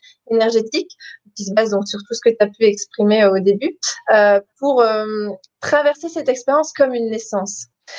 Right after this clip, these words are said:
Qu'est-ce que c'est un bé-, un bébé arc-en-ciel ? Un bébé arc-en-ciel, en fait, c'est un bébé qui vient après le départ d'un bébé, euh, un bébé qui est parti pendant la grossesse. Donc, que ce soit une fausse couche ou que ce soit un avortement.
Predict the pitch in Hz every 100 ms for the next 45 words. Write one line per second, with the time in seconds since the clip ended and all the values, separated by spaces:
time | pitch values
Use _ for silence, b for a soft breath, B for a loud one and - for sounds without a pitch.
0 | B B B B B _ _ 302 302 311
1 | 381 370 277 - 254 233 240 330 330 254
2 | 240 - 320 277 233 240 339 349 269 262
3 | - 320 247 302 302 254 240 247 320 320
4 | 294 254 320 - 302 302 - 240 285 226
5 | 220 226 277 277 233 220 226 196 214 -
6 | _ _ - 202 190 180 170 170 190 -
7 | - - _ _ - 214 208 202 254 -
8 | 240 247 254 - 262 254 220 202 196 190
9 | 196 196 175 - 190 190 202 208 262 262
10 | 254 220 - 262 - 208 208 208 202 262
11 | 233 196 196 - 170